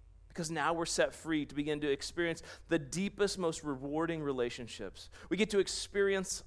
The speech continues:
a life that's greater than anything else we could experience. It's repentance. Not a se-, not a sense of feeling like a failure, not a sense of feeling like we're worthless. It's about seeing what's been preventing us from relational health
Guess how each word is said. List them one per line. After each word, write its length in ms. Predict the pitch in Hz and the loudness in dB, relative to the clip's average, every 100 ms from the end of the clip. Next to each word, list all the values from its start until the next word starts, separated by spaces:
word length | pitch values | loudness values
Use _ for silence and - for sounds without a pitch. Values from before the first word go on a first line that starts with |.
| - - | -12 -4
a 100 | 135 | -2
life 480 | 139 156 170 160 - | 0 2 4 2 0
that's 200 | 147 - | -2 0
greater 280 | 147 151 | 2 2
than 160 | 147 139 151 | 2 0 0
anything 480 | 175 196 190 165 | 0 0 -2 -4
else 460 | 151 131 131 - - | -2 -4 -6 -10 -12
we 80 | 131 | -12
could 140 | 117 123 | -6 -6
experience. 840 | 110 - 104 92 87 90 - - - - - - - - - - - - - - - - - - | -6 -10 -12 -10 -12 -14 -16 -18 -20 -20 -20 -20 -20 -20 -20 -20 -20 -20 -20 -20 -20 -20 -20 -18
It's 160 | - - | -14 -10
repentance. 720 | 135 208 190 110 98 - - - - - - - - | -4 0 0 -2 -10 -12 -12 -20 -20 -20 -20 -20 -12
Not 180 | 147 147 | -2 0
a 80 | 180 | 0
se-, 240 | - 170 170 | 2 2 2
not 200 | 160 175 | 2 0
a 40 | |
sense 240 | 175 175 175 | 0 -4 -4
of 80 | 143 | -6
feeling 320 | 170 170 170 | -2 -2 0
like 160 | 165 | -2
a 60 | 185 | -2
failure, 500 | - 151 139 135 143 - - | -2 4 4 4 2 -2 0
not 100 | 156 | 4
a 60 | 160 | 6
sense 240 | 170 165 | 4 -2
of 80 | 156 | -4
feeling 320 | - 170 170 | -4 0 2
like 200 | 165 151 | 2 2
we're 140 | 147 135 | 2 0
worthless. 640 | 135 214 226 131 127 - - - | 4 4 4 2 0 0 -14 -2
It's 200 | 185 196 | 0 2
about 260 | 196 175 175 | 4 4 2
seeing 560 | - 240 226 214 190 | 0 2 2 2 4
what's 220 | 190 202 | 6 4
been 200 | - 196 | 4 -2
preventing 720 | 180 185 156 143 190 214 226 | -2 -2 0 2 2 4 2
us 140 | 220 226 | 2 0
from 260 | - 175 | -2 -2
relational 600 | 165 156 165 180 185 170 | 0 4 4 2 -2 -2
health 380 | 156 175 202 - | 4 6 6 4